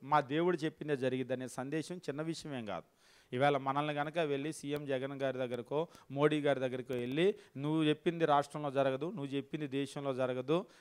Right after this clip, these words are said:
అంతే. రెండో విషయం కూడా "నేను చెప్పింది జరిగిద్దని" కూడా కాదు, మొదటి సగం చెప్పి రమ్మంటే కూడా వెళ్తామా? మనకు తెలుసు ఆ తర్వాత విషయం ఎట్లా ఉంటుందనేటువంటిది. అంతే కదా, ఈయన చెప్తే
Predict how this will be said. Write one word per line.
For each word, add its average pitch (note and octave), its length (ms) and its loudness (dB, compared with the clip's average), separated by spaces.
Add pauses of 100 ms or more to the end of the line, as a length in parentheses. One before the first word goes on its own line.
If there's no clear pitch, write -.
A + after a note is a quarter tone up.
(240)
అంతే. E3+ 480 6 (340)
రెండో D#3+ 300 10
విషయం G3+ 340 2
కూడా F#3+ 140 6
"నేను D#3 360 0
చెప్పింది G3 340 2
జరిగిద్దని" F#3 480 2
కూడా F3+ 160 4
కాదు, C#3+ 280 6
మొదటి D3+ 360 2
సగం F#3+ 260 2
చెప్పి F3+ 300 0
రమ్మంటే E3+ 300 0
కూడా E3+ 140 4
వెళ్తామా? D#3 480 2 (600)
మనకు C#3+ 160 4
తెలుసు E3 280 4
ఆ E3 40 8
తర్వాత D#3 340 4
విషయం D#3 340 -4
ఎట్లా D3+ 220 -4
ఉంటుందనేటువంటిది. A#2+ 880 -4 (360)
అంతే D3+ 240 4
కదా, A2+ 300 -2 (680)
ఈయన C#3+ 180 2 (120)
చెప్తే D#3 640 4